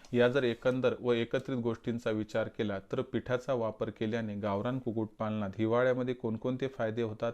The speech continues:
नंबर एक, आपला गावरान कोंबड्यांचा खाद्य खर्च बऱ्यापैकी कमी होतो. दुसरा फायदा,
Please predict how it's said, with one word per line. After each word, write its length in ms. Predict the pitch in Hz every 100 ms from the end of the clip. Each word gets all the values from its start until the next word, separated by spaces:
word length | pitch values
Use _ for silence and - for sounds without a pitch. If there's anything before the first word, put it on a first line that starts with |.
| -
नंबर 340 | 107 104 113
एक, 160 | 107 - - - -
आपला 360 | 107 104 123 120
गावरान 460 | 110 101 117 127
कोंबड्यांचा 640 | 127 110 107 107 110 - 113 -
खाद्य 340 | 101 107 131 -
खर्च 240 | 110 -
बऱ्यापैकी 720 | 113 101 107 117 127 107 - 117 -
कमी 260 | 101 107
होतो. 420 | 113 113 - 95 - - - 110
दुसरा 400 | 117 - 139 139
फायदा, 360 | 127 113 101